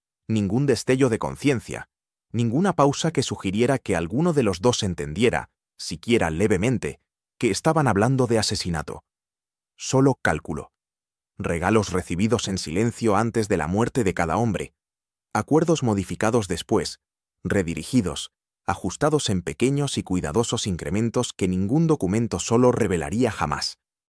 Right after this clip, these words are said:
Correspondencia falsificada con una caligrafía lo suficientemente cercana para pasar la inspección de abogados demasiado confiados o demasiado fácilmente pagados para mirar dos veces.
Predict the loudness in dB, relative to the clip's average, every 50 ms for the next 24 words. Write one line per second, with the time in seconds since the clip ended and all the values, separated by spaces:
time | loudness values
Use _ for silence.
0 | _ _ _ _ _ _ _ 4 4 4 4 0 0 0 0 2 4 4 2 2
1 | 2 0 -2 -2 0 2 2 2 2 0 -4 -6 -6 -6 -2 0 2 2 2 2
2 | 0 -2 -2 0 0 2 2 2 0 0 0 0 0 2 2 2 0 0 -2 0
3 | 0 2 4 4 4 2 2 0 -2 -4 -4 -6 -4 -2 0 0 2 2 2 2
4 | 2 0 0 0 -2 -2 -2 -6 -8 -2 0 0 2 2 0 0 0 0 0 0
5 | -2 -2 -2 0 0 2 2 2 2 0 0 -2 -2 -4 -6 -4 0 0 2 2
6 | 4 4 2 2 2 2 2 2 4 4 4 2 4 2 2 2 0 -4 -4 0
7 | 2 2 4 4 2 2 0 -2 -4 -4 0 0 2 2 2 -2 -4 -8 -10 -14
8 | -20 _ _ _ _ _ 4 4 4 4 2 0 -2 0 -2 0 0 0 -2 0
9 | 0 0 0 0 0 -2 0 0 -2 0 0 -2 -2 -2 -2 0 2 2 2 2
10 | 0 -6 -4 -2 0 0 0 0 0 2 2 2 2 0 -2 -6 -8 -6 -6 -8
11 | -8 -8 -10 -12 -12 -12 -14